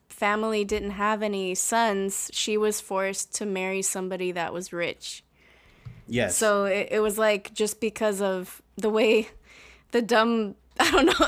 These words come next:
Speaker 1: economic system was set up, it was like, "Well, you need to marry someone richer than you. Um, you can't just marry somebody out of love."
Speaker 2: Yeah.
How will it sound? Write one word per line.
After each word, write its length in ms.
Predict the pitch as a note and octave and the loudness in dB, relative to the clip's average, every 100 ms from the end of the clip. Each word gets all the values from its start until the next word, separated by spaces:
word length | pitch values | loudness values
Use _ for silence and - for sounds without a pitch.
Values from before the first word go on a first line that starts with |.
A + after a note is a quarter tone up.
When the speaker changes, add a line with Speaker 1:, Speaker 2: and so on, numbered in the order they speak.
| - | 4
Speaker 1:
economic 680 | B3 D#4+ C4+ B3+ C4 C4 - | 4 4 6 6 6 2 0
system 440 | B3 B3+ C4 A#3 | 0 0 0 0
was 180 | A3+ A#3 | 0 0
set 240 | A#3 G#3 | 2 2
up, 220 | G3+ G3+ | 2 2
it 80 | G#3+ | 0
was 220 | G#3 G3+ | 0 0
like, 300 | G#3 G3+ F#3+ | 2 0 0
"Well, 200 | A3 G3+ | 0 0
you 160 | G3 B3+ | 2 2
need 200 | C#4 C4 | 2 0
to 60 | B3 | 0
marry 380 | G#3+ A3 A3 G#3+ | 2 4 4 2
someone 520 | - A3+ G#3 G3 F#3 | 0 0 0 0 0
richer 360 | G#3 B3+ A3+ G3+ | 0 0 0 0
than 200 | G3+ G3 | 0 0
you. 340 | F#3+ F#3 G3 _ - - - - | 0 -2 -6 _ -20 -20 -20 -6
Um, 320 | G3 F#3+ F#3 | -2 0 -2
you 100 | F#3+ | -4
can't 240 | G#3+ A#3+ G#3 | -2 -2 -2
just 200 | G#3 - | -2 -2
marry 480 | G3 G3 G3+ G3+ F#3+ | 0 0 2 2 0
somebody 440 | - F#3+ F#3 F3+ | 0 -2 -2 -2
out 100 | F3+ | -2
of 160 | F3 F#3+ | -4 -4
love." 580 | F3+ F#3 F3 F3+ G3+ - | -2 0 0 -4 -10 -4
Speaker 2:
Yeah. 340 | C3 B2+ G2 | 2 4 4